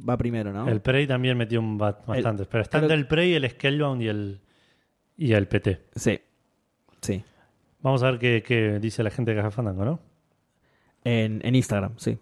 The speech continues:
Speaker 1: Porque
Speaker 2: En
Speaker 1: esta también
Speaker 2: Instagram,
Speaker 1: era la
Speaker 2: perdón,
Speaker 1: gente
Speaker 2: la
Speaker 1: de
Speaker 2: gente de,
Speaker 1: Café Fandango.
Speaker 2: de
Speaker 1: No,
Speaker 2: Instagram, quise
Speaker 1: no lo
Speaker 2: decir.
Speaker 1: discrimines, Edu. Esta
Speaker 2: Y
Speaker 1: también
Speaker 2: eso
Speaker 1: era
Speaker 2: que
Speaker 1: la
Speaker 2: ahora
Speaker 1: gente.
Speaker 2: yo no estoy mirando el partido.
Speaker 1: <laughs>
Speaker 2: Em, vamos a arrancar con Oviedo Brian punto N, que nos dice,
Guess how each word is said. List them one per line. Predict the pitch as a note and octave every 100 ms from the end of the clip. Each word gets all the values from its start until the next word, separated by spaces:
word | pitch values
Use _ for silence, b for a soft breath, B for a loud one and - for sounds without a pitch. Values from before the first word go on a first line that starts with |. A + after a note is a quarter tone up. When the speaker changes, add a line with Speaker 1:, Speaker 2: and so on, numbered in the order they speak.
| _
Speaker 1:
Porque | - G#2+
Speaker 2:
En | G#2+
Speaker 1:
esta | A2+
también | A2+ C#3 A#2
Speaker 2:
Instagram, |
Speaker 1:
era |
la | G#2 G2
Speaker 2:
perdón, |
Speaker 1:
gente | - A2+
Speaker 2:
la |
Speaker 1:
de |
Speaker 2:
gente | A2 A#2
de, |
Speaker 1:
Café | A2+
Fandango. | A2 C#3
Speaker 2:
de | C#3+
Speaker 1:
No, |
Speaker 2:
Instagram, | C#3+ G#2 G2
quise | F#2+ G#2 G2
Speaker 1:
no |
lo | D#3
Speaker 2:
decir. | D3+
Speaker 1:
discrimines, | - B2+ D#3 B2+ G#2+
Edu. | B2 A#2 G#2+
Esta | C#3+ C3+
Speaker 2:
Y |
Speaker 1:
también | A#2 -
Speaker 2:
eso | -
Speaker 1:
era | C#3
Speaker 2:
que | B2
Speaker 1:
la |
Speaker 2:
ahora | C#3
Speaker 1:
gente. | B2+ A2
Speaker 2:
yo |
no | B2
estoy | - B2
mirando | G2+ G2
el |
partido. | F#2+ F#2+ F#2 F2+ - E3 -
Speaker 1:
<laughs> | G3+ - A#3+
Speaker 2:
Em, | B2 B2+ B2+ B2 B2 B2 B2 A#2+ A#2+ G#2 _ B B B B B _ _ _ _ -
vamos | C#3 E3 C3
a | C#3+
arrancar | B2+ C#3 D#3+ C#3+
con | C#3+ D3
Oviedo | C3+ C3 F3+ F3 D3+
Brian | D#3+ D3+ B2+
punto | C#3 B2+ D3
N, | F#3 C#3
que |
nos | B2+
dice, | B2+ D3+ D3+ C#3